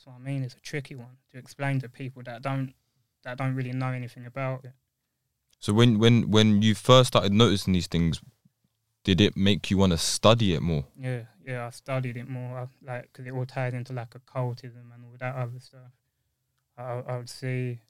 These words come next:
Speaker 1: like, for example, the number fifty-five I was seeing a lot. For example, that's in my TikTok name as well, fifty-five at the end.
Speaker 2: Mm-hmm.
Speaker 1: And they say, like, the number five,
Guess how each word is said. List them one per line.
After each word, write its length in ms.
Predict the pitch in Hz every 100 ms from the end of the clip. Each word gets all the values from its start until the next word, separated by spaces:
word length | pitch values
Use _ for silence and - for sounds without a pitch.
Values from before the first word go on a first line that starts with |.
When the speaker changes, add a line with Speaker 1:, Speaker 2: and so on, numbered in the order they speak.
| 131
Speaker 1:
like, 160 | 123
for 100 | 131
example, 560 | 127 127 127 127 131 131 127 _ _ _ _ _ _ _ _
the 60 | -
number 320 | 127 127 123
fifty-five 840 | - - 131 - 113 - 131 123 117
I 120 | 113
was 100 | 113
seeing 280 | - 117 113
a 40 |
lot. 240 | 117 123 131 _
For 160 | _
example, 320 | 131 123 127 123
that's 200 | 120 -
in 80 |
my 140 | 117 113
TikTok 440 | - 131 131 123 120
name 280 | 120 117 113
as 120 | 113
well, 220 | 123 117
fifty-five 720 | - 123 113 123 _ 123 117
at 140 | 127 127
the 120 | 120
end. 300 | 123 120 123 _
Speaker 2:
Mm-hmm. 160 | 82 82 85 _ _
Speaker 1:
And 80 | 123
they 100 | 120
say, 240 | - 127
like, 240 | 123 120 -
the 80 |
number 340 | 123 123 127 120
five, 600 | - 131 127 127 131